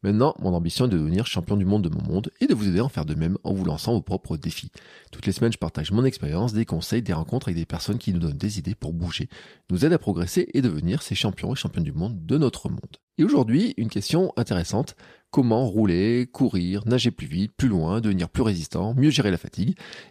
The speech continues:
et donc devenir ces champions et championnes du monde de notre monde, mais aussi des vieillards galopants ?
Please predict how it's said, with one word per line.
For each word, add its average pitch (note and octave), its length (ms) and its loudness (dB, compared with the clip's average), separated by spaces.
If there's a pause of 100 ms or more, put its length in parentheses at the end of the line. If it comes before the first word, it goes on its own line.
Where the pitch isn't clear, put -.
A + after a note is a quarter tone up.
et G#2 120 0
donc D#3 180 6
devenir G2+ 420 2
ces - 140 -4
champions D#3 360 0
et - 20 0
championnes - 240 -2
du F2+ 80 0
monde A#2+ 160 2
de F#2+ 80 2
notre - 240 -2
monde, D3+ 240 2
mais B2+ 80 4
aussi C4+ 360 0
des G#2+ 120 2
vieillards F3+ 260 0
galopants ? C#3+ 380 2